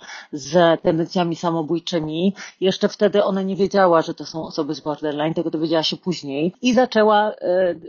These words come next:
jakby pomagać im, leczyć je, jeśli można tak powiedzieć,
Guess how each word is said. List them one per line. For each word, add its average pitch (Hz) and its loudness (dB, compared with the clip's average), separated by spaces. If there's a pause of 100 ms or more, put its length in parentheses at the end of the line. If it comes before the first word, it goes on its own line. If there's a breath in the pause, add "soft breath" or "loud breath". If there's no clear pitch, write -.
jakby 180 -2 (200)
pomagać 196 2
im, 180 -6
leczyć 185 2
je, 185 0
jeśli 170 -4
można 170 -6
tak - -12
powiedzieć, 165 -2